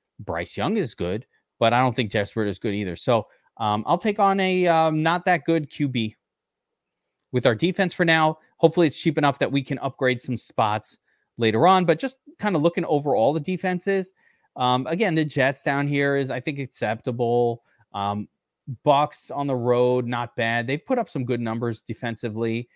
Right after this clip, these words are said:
this year. Um, the Bills at home, I think, is not the worst play in the world. Uh, I think you play Houston, definitely could play some Houston at Tennessee. Will Levis, not very good. So,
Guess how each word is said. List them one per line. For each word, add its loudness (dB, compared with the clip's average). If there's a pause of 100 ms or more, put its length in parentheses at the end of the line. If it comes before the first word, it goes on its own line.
(340)
this -6
year. 0
Um, -4 (260)
the -4
Bills 0
at 0
home, -2
I -2
think, -6
is -6
not -4
the 2
worst -2
play -2
in -2
the -2
world. 0 (520)
Uh, -8
I -4
think -6
you -20
play 2
Houston, -2 (280)
definitely 4
could -2
play 0
some -6
Houston -2
at 0 (360)
Tennessee. 0
Will 2
Levis, 0
not -4
very 0
good. 2
So, 4